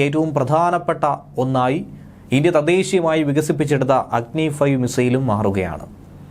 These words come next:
ഇന്ത്യ വികസിപ്പിച്ച എം ഐ ആർ വി സാങ്കേതികവിദ്യ ഉപയോഗിച്ചുകൊണ്ടുള്ള അഗ്നി ഫൈവ് മിസൈലിൻ്റെ പരീക്ഷണം നൂറ് ശതമാനം വിജയകരമെന്ന് പ്രധാനമന്ത്രി നരേന്ദ്രമോദിയാണ് രാജ്യത്തോട് വിളിച്ചു പറയുന്നത്. മിഷൻ ദിവ്യാസ്ത്ര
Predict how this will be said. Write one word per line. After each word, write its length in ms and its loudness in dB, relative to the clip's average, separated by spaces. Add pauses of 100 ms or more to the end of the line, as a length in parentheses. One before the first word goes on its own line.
(380)
ഇന്ത്യ 200 4
വികസിപ്പിച്ച 460 2 (1700)
എം 160 2
ഐ 20 2 (120)
ആർ 160 2
വി 80 4 (120)
സാങ്കേതികവിദ്യ 800 0
ഉപയോഗിച്ചുകൊണ്ടുള്ള 680 2 (100)
അഗ്നി 300 -2
ഫൈവ് 220 0
മിസൈലിൻ്റെ 440 0
പരീക്ഷണം 460 0 (260)
നൂറ് 320 4
ശതമാനം 560 2
വിജയകരമെന്ന് 640 2
പ്രധാനമന്ത്രി 580 0
നരേന്ദ്രമോദിയാണ് 800 2
രാജ്യത്തോട് 440 0
വിളിച്ചു 280 2
പറയുന്നത്. 340 -6 (840)
മിഷൻ 260 2 (120)
ദിവ്യാസ്ത്ര 460 2